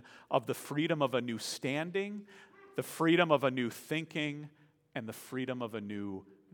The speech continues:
dwelling. The believer possesses a completely life-altering and life-giving freedom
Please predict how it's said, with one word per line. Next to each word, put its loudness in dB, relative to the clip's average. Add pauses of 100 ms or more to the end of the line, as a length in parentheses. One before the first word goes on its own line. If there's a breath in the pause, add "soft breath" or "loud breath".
(120)
dwelling. -2
The 0
believer 2
possesses 2
a -4
completely -2
life-altering 2 (420 loud breath)
and -6
life-giving 0
freedom -4